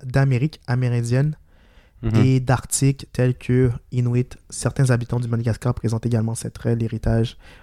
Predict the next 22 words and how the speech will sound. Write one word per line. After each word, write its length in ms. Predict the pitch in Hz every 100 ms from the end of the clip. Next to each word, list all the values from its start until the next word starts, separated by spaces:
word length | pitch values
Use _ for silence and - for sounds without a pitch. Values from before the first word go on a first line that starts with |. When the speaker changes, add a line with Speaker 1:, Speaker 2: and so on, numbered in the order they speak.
| -
Speaker 1:
de 60 | 113
l'ascendance, 560 | 107 - 110 110 - - - - -
euh, 160 | 117 107 -
astronésienne 1080 | 113 107 - 117 113 107 110 117 117 117 113 - - 113
d'une 160 | 110
partie 200 | 113 -
de 40 | 120
la 40 |
population. 540 | 113 113 107 - 117 -
Enfin, 400 | 113 - 120 120 - - - -
on 80 | 117
l'observe 380 | 120 - 120 120
aussi 220 | - 123
chez 180 | - 113
les 180 | 110 107 - - - -
San 640 | - - 165 160 165 156 - -
du 140 | 120 -
Afrique, 380 | 117 110 - - -
de 100 | 123
l'Afrique 360 | 117 120 127 120
du 140 | 113
Sud. 300 | - 117 120